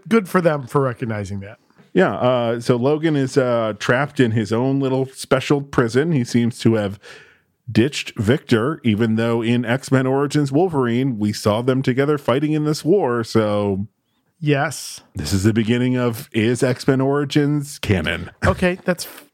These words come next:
Speaker 1: that's fair.
Speaker 2: Because what the
Speaker 1: Un-,
Speaker 2: fuck?
Speaker 1: unless they got separated. I mean, sure, sure. Uh,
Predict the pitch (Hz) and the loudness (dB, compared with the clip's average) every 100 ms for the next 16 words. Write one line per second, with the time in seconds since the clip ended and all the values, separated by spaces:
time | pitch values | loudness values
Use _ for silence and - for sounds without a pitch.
0 | _ 185 190 - 175 160 127 147 143 - | _ 0 0 0 2 2 0 -2 -6 -4
1 | 117 107 101 101 120 - 143 254 285 220 | -2 -2 -2 -2 -2 0 0 0 0 0
2 | 208 190 - 196 170 165 - 175 160 165 | 2 -2 -2 -2 0 -4 -2 -2 0 0
3 | 165 165 170 165 185 - 160 156 151 143 | 0 0 -2 -4 -8 -4 0 0 -2 -6
4 | - - - 107 92 _ _ - 117 95 | -10 -4 -2 -2 -6 _ _ -6 -6 -6
5 | - - - 185 | -16 -20 -2 0